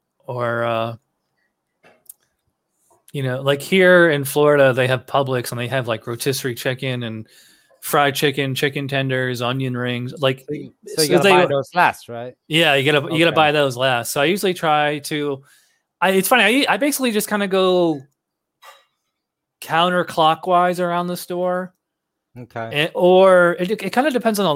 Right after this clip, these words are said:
Speaker 1: layout of the store, because some stores, some stores, they have the freezer aisle right in the middle.
Speaker 2: Mm-hmm.
Speaker 1: And then some stores are all the way on the end in the corner.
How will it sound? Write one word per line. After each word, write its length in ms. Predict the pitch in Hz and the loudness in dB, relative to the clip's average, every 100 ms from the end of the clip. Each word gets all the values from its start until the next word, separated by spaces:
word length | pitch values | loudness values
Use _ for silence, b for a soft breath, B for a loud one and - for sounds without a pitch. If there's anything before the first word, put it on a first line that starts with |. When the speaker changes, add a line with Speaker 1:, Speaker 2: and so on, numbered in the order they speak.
| 131 | 0
Speaker 1:
layout 280 | 156 147 | 2 0
of 60 | 127 | -2
the 60 | 127 | -8
store, 260 | 147 127 | -6 -6
because 280 | 123 156 135 | -4 -4 -4
some 200 | 170 170 | -4 -6
stores, 580 | - 175 175 170 160 - _ _ _ _ _ _ _ _ _ _ - - | -2 2 4 2 -2 -12 _ _ _ _ _ _ _ _ _ _ -20 -6
some 200 | 214 269 | -2 0
stores, 260 | 320 214 | 2 4
they 80 | 185 | 4
have 140 | 196 | 2
the 80 | 160 | 0
freezer 460 | 139 - 247 170 147 | -4 -4 -4 0 2
aisle 540 | 139 139 135 127 123 _ _ _ | 2 2 0 -2 -8 _ _ _
right 160 | 151 170 | -2 -2
in 60 | 160 | -2
the 80 | |
middle. 580 | 135 131 185 123 101 113 _ _ _ 110 | -4 -2 0 0 -4 -14 _ _ _ -18
Speaker 2:
Mm-hmm. 200 | 113 107 | -16 -8
Speaker 1:
And 60 | 147 | -6
then 120 | 160 | -2
some 220 | 214 214 | 0 0
stores 340 | - 190 170 | 0 0 2
are 100 | 165 | 2
all 140 | 156 156 | 4 2
the 80 | 160 | 2
way 160 | 165 | 2
on 140 | 151 131 | 0 -2
the 160 | 123 | -6
end 280 | 143 135 107 | -4 -6 -6
in 80 | 113 | -14
the 80 | 113 | -16
corner. 600 | - 147 139 107 110 | -12 -10 -8 -10 -12